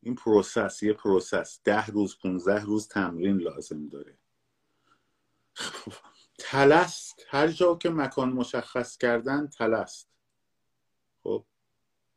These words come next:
اینه که تو فاز اول خود ما به شما گفتیم. شما اون موقع می‌گفتید که چرا جا مشخص نمی‌کنین که همهٔ مردم یهو بریزن، همین اکانتا.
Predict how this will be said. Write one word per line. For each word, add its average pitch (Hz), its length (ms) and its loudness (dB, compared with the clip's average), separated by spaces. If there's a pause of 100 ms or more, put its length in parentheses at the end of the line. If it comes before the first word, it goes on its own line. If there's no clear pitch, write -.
(640)
اینه 151 220 6
که 156 100 2
تو - 80 -2
فاز 131 320 6
اول 127 260 4
خود 160 240 2
ما 160 200 0
به 143 100 2
شما 104 320 -2
گفتیم. 92 520 -4 (1300)
شما 143 360 6
اون 156 100 4
موقع 127 280 2
می‌گفتید 120 540 -4
که 113 120 -8
چرا 135 420 0
جا 127 220 0
مشخص 131 640 -6
نمی‌کنین 139 560 -4
که 120 100 -16
همهٔ 113 280 -6
مردم 107 400 -2
یهو 101 240 -4
بریزن، 95 460 -4
همین 175 380 -2
اکانتا. 104 680 0